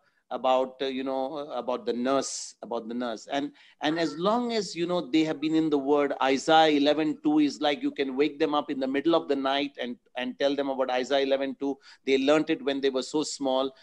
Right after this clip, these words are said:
that the spirit of wisdom, knowledge, understanding, counsel, might, the fear of the Lord, and, and of course, uh, one Corinthians two sixteen, the mind of Christ.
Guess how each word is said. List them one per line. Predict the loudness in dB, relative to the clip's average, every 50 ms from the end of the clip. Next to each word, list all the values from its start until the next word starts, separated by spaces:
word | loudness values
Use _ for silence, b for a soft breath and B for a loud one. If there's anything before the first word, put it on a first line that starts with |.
| b b _
that | -12 -10
the | -8 -8
spirit | -8 -8 -4 -2 0 2 4 4
of | 2 2 2 2
wisdom, | 2 2 2 2 -2 -2 -2 -2 0 0 0 0
knowledge, | 2 2 2 2 2 0 -2 -4 -4 -4
understanding, | -2 -2 0 -2 -4 -6 -6 -6 -6 -4 -4 -4 -6 -8 -8 -4
counsel, | -2 0 0 0 0 -2 -2 -4 -4 -4
might, | -2 -2 0 0 0 0 0 -2 _
the | -8
fear | -10 -8 -4 2 6 6 8 8
of | 6 6 4
the | 2
Lord, | 4 6 6 6 4 4 B B B B B _
and, | -2 0 0 0 0 -2
and | -2 -2 0 2
of | 2 0 0 0
course, | 0 0 0 0 -4 -8 -14 b b b b b -4
uh, | -2 0 0 2
one | 4 4 4 4 4
Corinthians | 4 4 4 4 2 2 0 -2 -2 -4 -4
two | -4 -4 -4
sixteen, | -4 -6 -8 -10 -8 -4 -4 -2 -2 -4 -6 -8
the | -8 -6
mind | -4 0 2 4 4 4 4 2 2
of | 2 0 -2
Christ. | _ -4 -4 -4 -4 -6 -10